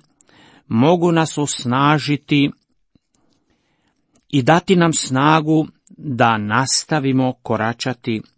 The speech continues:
putem kojim nas je On pozvao. Pođimo sada na Kalvariju. Stojimo pred križem, promatramo ovaj grozan i neshvatljivi prizor.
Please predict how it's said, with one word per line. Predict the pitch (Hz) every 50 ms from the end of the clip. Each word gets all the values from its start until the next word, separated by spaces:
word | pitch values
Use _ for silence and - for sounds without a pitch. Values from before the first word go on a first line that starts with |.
| _ _ _ _ _
putem | - 123 120 123 127 120 - 135 123 123 127 127 127 - _
kojim | - - 110 104 101 101
nas | 101 98 95 - -
je | - 98 90 -
On | - 113 110 104 104 101 98 101 107 _
pozvao. | - - 92 87 82 78 90 92 87 87 - - - - _ _ _ _ _ _ _ _ _ _ _ _ _ _ _ _ _ _ _ _ _ _ _ _ _ _ _ _ _ _ _ _ _ _ _ _ _ _ _ _ _ _ _ _
Pođimo | - - 233 220 - 185 151 131
sada | 127 - - 120 123 123 120
na | 110 110 110
Kalvariju. | - - 104 85 82 85 82 80 82 90 95 - - - _ _ _ _ _ _ _ _ _ _ _ _ _ _ _ _ _ _ _ _ _ _ _ _ _ _ _ _ _
Stojimo | - - - - - - 131 127 120 107 98 95 85 82
pred | - - 143 - - -
križem, | - - 117 113 117 123 123 117 127 127 120 127 135 - _
promatramo | - 110 113 120 117 113 110 - - 107 101 98
ovaj | 95 98 95 98 92 90 87
grozan | 85 - 95 - 104 117 117 120 117 113 - - 120 117 117 120 123 - _ _ _ _ - - - _ _ _ -
i | -
neshvatljivi | 123 117 104 - - - 107 104 104 - - - 110 95 95 95
prizor. | - - 107 - 90 85 80 - 101 104 98